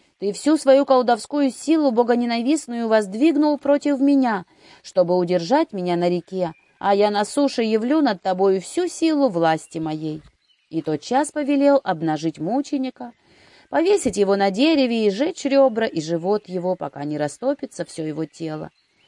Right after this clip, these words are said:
Святой же опаляемый молчал. И сказал ему Ариан: «Как вижу, ты уже умер, Аскалон», —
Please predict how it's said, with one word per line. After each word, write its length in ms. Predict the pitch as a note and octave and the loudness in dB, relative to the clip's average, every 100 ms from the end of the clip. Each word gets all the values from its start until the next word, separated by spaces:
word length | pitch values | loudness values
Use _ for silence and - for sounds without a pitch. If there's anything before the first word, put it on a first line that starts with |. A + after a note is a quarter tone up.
| _ _ _ | _ _ _
Святой 420 | - E3 F3+ F3+ | -8 -6 0 0
же 120 | E3+ | 2
опаляемый 640 | F3 F3+ F3+ A3 B3+ G3 F3+ | 0 0 -2 0 -2 -4 -2
молчал. 640 | E3 D#3 - D#3 D3+ - _ _ _ _ _ | -4 -6 -10 -12 -12 -14 _ _ _ _ _
И 60 | D#3 | -20
сказал 400 | - F#3 F3 F3+ | -12 -8 -4 -2
ему 260 | D#3+ D#3+ D#3+ | -2 -4 -4
Ариан: 380 | D#3+ D#3+ D#3 - _ _ _ _ _ | -4 -6 -8 -14 _ _ _ _ _
«Как 220 | G3+ G#3 | -6 -4
вижу, 320 | A3+ D4 C#4+ | 0 2 2
ты 100 | D4 C#4+ | 2 0
уже 220 | C4+ C#4 | 4 4
умер, 380 | C#4+ E4+ E4+ G3+ | 4 2 2 2
Аскалон», — 640 | F#3+ - G3 F#3 F3 E3+ | 0 0 2 2 0 -4